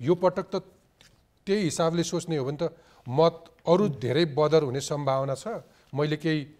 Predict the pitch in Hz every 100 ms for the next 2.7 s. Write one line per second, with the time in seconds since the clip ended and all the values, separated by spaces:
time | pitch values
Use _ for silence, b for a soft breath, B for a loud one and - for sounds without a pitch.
0 | _ b b - 127 151 165 156 151 160
1 | 165 151 170 139 120 107 90 - - 156
2 | 180 170 151 110 135 151